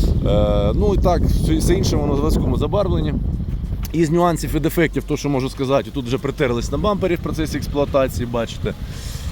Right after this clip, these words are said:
Трошечки така в них є субарівська хвороба на направляючих бампера, вона щас не дуже там, бачите, в ідеальних зазорах сидить. Це треба перезащолкувати на кліпси по новій. Ну, скоріш за все, це пов'язано з тим, що ткнулись там десь бампером. Тут немаленька, така невеличка цаточка.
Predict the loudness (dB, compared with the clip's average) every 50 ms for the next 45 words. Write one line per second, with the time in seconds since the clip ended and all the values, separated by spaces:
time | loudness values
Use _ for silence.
0 | -4 0 2 2 2 2 0 -2 -2 -2 -2 -4 -2 0 0 0 0 0 0 -2
1 | -2 -2 -2 -2 -2 -2 -2 -2 0 0 0 0 0 -2 -4 -8 -6 -4 -2 -2
2 | -2 -2 -2 -2 -2 -2 -4 -4 -6 -6 -4 -4 0 0 2 0 0 -2 -2 -4
3 | -6 -6 -6 -8 -12 -12 -10 -10 -10 -10 -12 -14 -14 -14 -10 -6 -2 0 0 2
4 | 0 0 0 0 2 2 0 0 0 -2 -2 -2 -2 -2 -2 -2 -2 -4 -4 -2
5 | -2 0 0 0 2 2 0 0 -2 -2 -4 -2 -2 -2 0 0 0 0 0 -2
6 | -2 -2 0 0 0 0 0 -2 -4 -4 -2 -2 -2 -4 -4 -8 -8 -8 -8 -10
7 | -8 -8 -6 -4 -4 -2 0 2 2 2 2 0 0 0 0 0 0 -2 -2 0
8 | 0 0 0 0 -2 -2 -2 -4 -6 -4 -4 -6 -6 -6 -10 -8 -4 -2 -2 0
9 | 0 0 0 0 -2 -4 -2 -2 0 0 0 0 0 0 0 0 2 0 2 2
10 | 4 2 2 2 2 2 2 2 2 0 0 0 0 -2 -2 -2 -2 -2 -2 -2
11 | -2 0 2 2 0 0 -2 -2 -2 0 0 0 0 0 -2 -2 -2 -2 -2 -2
12 | 0 0 0 0 -2 -2 -2 0 -2 -2 0 0 0 2 2 0 0 -2 -2 -2
13 | -2 -2 -4 -6 -6 -6 -4 -2 -2 0 2 2 2 2 0 -2 -4 -2 0 0
14 | 0 2 0 -2 -2 -2 -4